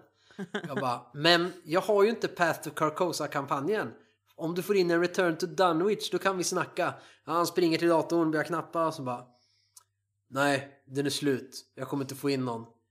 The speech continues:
Speaker 2: Är det något annat du vill ha?" Och så stod vi och granskade listan och tittade på de lite tomma hyllorna och diskuterade och tillsammans försökte komma fram till vad han borde ta in för saker. Men han hade sålt lite Symbarom och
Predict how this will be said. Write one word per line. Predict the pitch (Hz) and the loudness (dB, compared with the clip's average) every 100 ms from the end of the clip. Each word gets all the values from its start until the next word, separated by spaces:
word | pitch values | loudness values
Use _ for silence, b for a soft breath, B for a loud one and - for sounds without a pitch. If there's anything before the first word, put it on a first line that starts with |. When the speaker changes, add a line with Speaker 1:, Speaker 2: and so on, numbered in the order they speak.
| _ _ _ _ - | _ _ _ _ -4
Speaker 2:
Är | 151 | 0
det | |
något | 156 | 4
annat | 151 147 143 | 4 2 -2
du | 147 | 0
vill | 139 | 0
ha?" | 127 120 - B B B | 0 -4 -12 B B B
Och | - | -10
så | 143 | -6
stod | 147 170 | -2 2
vi | 170 | 4
och | |
granskade | 170 175 156 156 143 | 4 2 2 0 -2
listan | 156 160 - 180 180 | -2 -4 -2 0 0
och | 165 - | -2 -6
tittade | 170 - 143 160 | -8 -2 -2 0
på | 156 | -2
de | 147 147 - _ | -4 -4 -10 _
lite | 165 170 156 160 | -10 -2 -2 -2
tomma | 151 160 135 131 | -2 -2 0 0
hyllorna | 147 131 135 160 160 B B B | 0 -2 -2 -2 -4 B B B
och | 151 | -6
diskuterade | 147 147 156 151 147 135 135 156 143 | -4 -2 -4 -2 0 2 0 0 0
och | 139 135 131 131 | 0 0 -4 -8
tillsammans | 139 160 143 151 147 | -2 -2 0 0 -2
försökte | 151 143 151 | -4 -4 -4
komma | 143 131 | -4 -4
fram | 143 139 135 | -4 -6 -4
till | 127 123 123 | -4 -4 -8
vad | 131 151 147 123 | -4 0 2 0
han | 131 | -2
borde | 127 127 123 | -4 -4 -4
ta | 147 | -4
in | 143 131 110 | -2 -4 -6
för | 135 | -6
saker. | 143 127 170 127 - _ _ _ _ _ _ _ | -4 -4 -6 -8 -12 _ _ _ _ _ _ _
Men | - 147 | 0 2
han | 214 | 2
hade | 240 | 2
sålt | 254 254 | -2 -2
lite | 240 240 240 | -6 -2 2
Symbarom | - 247 240 226 143 185 214 214 208 | 2 2 0 0 0 -2 -2 -8 -6
och | 208 202 202 208 214 | -4 -2 -2 -6 -10